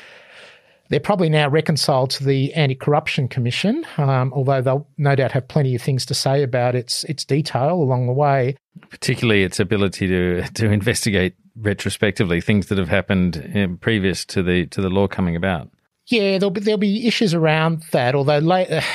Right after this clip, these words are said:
Speaker 1: <sighs> in a sense that might be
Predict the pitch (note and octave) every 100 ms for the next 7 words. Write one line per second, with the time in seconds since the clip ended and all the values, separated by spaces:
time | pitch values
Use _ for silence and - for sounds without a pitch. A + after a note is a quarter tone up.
0 | - - - - - F#3+ F3+ - G3+ G#3
1 | F3 - - _ D3 D3+ D#3 C#3+ C#3+ C#3
2 | B2+